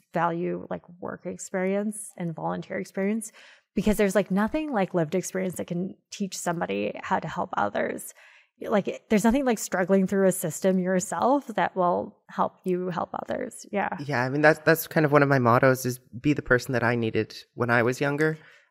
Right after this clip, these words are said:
Speaker 2: Uh, and I
Speaker 1: Yeah.
Speaker 2: feel like that's what community is. That's why I wanted to become a board member and, and help out with community, is that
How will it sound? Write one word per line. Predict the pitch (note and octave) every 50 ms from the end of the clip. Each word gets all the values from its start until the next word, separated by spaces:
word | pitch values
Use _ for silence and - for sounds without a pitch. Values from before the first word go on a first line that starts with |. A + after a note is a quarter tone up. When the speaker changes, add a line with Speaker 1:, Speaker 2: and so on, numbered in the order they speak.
| _ -
Speaker 2:
Uh, | - B2+ B2+ B2+ F2+
and | - B2+ B2
I | A#2+
Speaker 1:
Yeah. | A#2 -
Speaker 2:
feel | - C#3 B2+
like | B2+ B2
that's | - A#2+ A#2+ - -
what | G#2+ -
community | - - B2 A#2 A#2 A2+ A2 A2+ A2+
is. | A2+ A2
That's | - A#2+ - -
why | - B2 A#2 A#2
I |
wanted | A2+ A2+ A2+ A#2 A#2 A2+
to | - - A2
become | - A#2+ - D3 D#3+
a | D#3 C#3
board | - C3 B2+ A#2+
member | B2+ B2 A#2 A#2 A#2+ A#2 A#2
and, | A2 A#2 -
and | - A#2+ A#2+ A#2
help | A#2+ C3 C3 -
out | C3+ C3+ -
with | - - -
community, | - - C#3 C3+ A#2+ A2+ A#2+ A#2+ A#2+ A#2
is | A#2+ A#2+ B2
that | - B2 A#2+ A#2 -